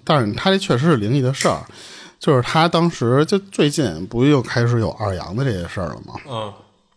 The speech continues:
Speaker 1: 他就二阳了，她是一女的，她二阳了之后，她上不了班，她在家里休息。当时她说她特难受的时候，她晚上十点多就，就睡觉了。当天在那个屋里的啊，只有她还有她的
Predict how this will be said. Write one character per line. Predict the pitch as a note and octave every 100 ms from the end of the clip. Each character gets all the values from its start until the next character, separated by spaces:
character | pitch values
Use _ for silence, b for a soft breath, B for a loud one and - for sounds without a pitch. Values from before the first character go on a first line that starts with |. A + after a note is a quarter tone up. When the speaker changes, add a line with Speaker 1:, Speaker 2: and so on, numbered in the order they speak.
| _ _ -
Speaker 1:
他 | - B2+
就 | C#3 A2+
二 | G#2 G2
阳 | D#2+ F2
了， | C2+ -
她 | C3
是 | C3+
一 |
女 | C3+
的， | G#2+ - E2
她 | A2
二 | A2+
阳 | G#2+ F#2
了 | A#2
之 | A#2+
后， | B2+ A#2
她 | B2 B2 B2 B B B B -
上 | D#3
不 | C3+
了 | F#2+
班， | B2
她 | D3
在 | D3
家 | A#2+
里 | C3+
休 | - C#3+ D#3
息。 | B2+ B1 -
当 | - D3
时 | D3
她 | C#3+
说 | C#3 C#3+
她 | D3
特 | - C#3+
难 | A2 A2
受 | D3 B2
的 | E2+
时 | E2
候， | D#2 E2
她 | B2+
晚 | C#3 D#2+
上 | -
十 | C#3+
点 | B2+
多 | F#2+ E2 - -
就， | A2
就 | G#2 A#2
睡 | -
觉 | A#2 B2+ F#2
了。 | A#1 - _ B B B B B B B -
当 | F3+ G3
天 | G3 F#3+
在 | F3 F2 E2+
那 | G#2+
个 | A#2
屋 | G#2 C3+ G3
里 | E3+
的 | D#2+
啊， | A1+ B1 F2+
只 | - B2+
有 | D3+ G2+
她 | - - D3+ C#3+ A#2
还 | -
有 | C3
她 | G#2 - C#3 C3+
的 | G2